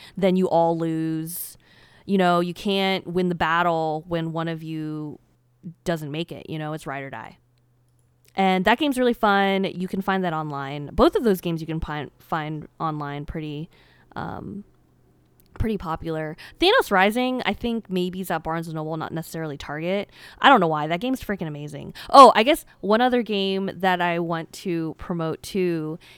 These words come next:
is called Azul,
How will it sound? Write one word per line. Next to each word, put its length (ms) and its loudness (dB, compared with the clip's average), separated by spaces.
is 800 -2
called 480 0
Azul, 680 0